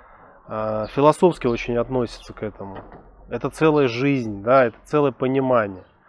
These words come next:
Э, с моими знаниями, да, я хочу вам сказать, что <laughs> просто стать праноедом-сыроедом — это неправильно. У человека есть, э, определенные вызовы, которые,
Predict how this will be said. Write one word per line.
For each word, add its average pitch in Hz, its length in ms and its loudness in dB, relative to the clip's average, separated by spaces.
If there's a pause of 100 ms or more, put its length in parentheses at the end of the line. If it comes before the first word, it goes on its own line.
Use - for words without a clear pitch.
(920)
Э, 104 460 -6 (260)
с - 180 -18
моими 175 360 4
знаниями, 127 580 4
да, 127 220 4
я 156 160 4
хочу 139 300 -4
вам 135 120 2
сказать, 107 460 -4 (180)
что - 220 -12
<laughs> - 0 -
просто 185 480 4
стать 135 320 2
праноедом-сыроедом — 123 1160 0
это 120 160 -4
неправильно. 98 560 -4 (1000)
У 120 80 -10
человека 185 360 4
есть, 143 500 -2
э, 104 680 -6 (840)
определенные 131 760 0
вызовы, 170 540 2 (320)
которые, 113 560 -2